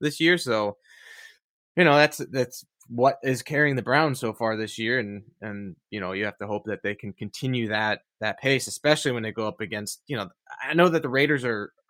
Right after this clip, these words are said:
have their struggles right now, but they, they, they just put up thirty-six points on, on Thanksgiving against the,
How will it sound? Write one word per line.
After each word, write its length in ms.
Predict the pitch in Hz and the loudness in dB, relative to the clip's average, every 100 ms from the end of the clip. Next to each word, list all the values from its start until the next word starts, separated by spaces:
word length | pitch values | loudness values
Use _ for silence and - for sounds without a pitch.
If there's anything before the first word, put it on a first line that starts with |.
| _ | _
have 180 | 120 127 | -8 -4
their 140 | 123 | -4
struggles 440 | 107 - 110 98 92 | -4 -4 -4 -4 -4
right 180 | 90 82 | -6 -4
now, 260 | 80 73 - | -6 -8 -6
but 300 | 107 104 - _ _ _ _ - | -2 -2 -6 _ _ _ _ -10
they, 540 | 110 117 123 123 120 - _ _ - | -2 2 4 4 0 -6 _ _ -8
they, 220 | 117 107 | -6 -4
they 140 | 113 113 | -4 -4
just 240 | 123 - | -4 -4
put 140 | 127 120 | -2 -2
up 160 | 113 | -2
thirty-six 400 | 117 123 117 120 | -2 -4 -4 -10
points 320 | - 117 117 110 | -6 -4 -4 -4
on, 220 | 104 101 | -6 -6
on 140 | 95 90 | -10 -8
Thanksgiving 640 | 90 87 127 127 127 123 | -10 -6 -2 0 0 -2
against 300 | 104 101 | -4 -8
the, 80 | - | -12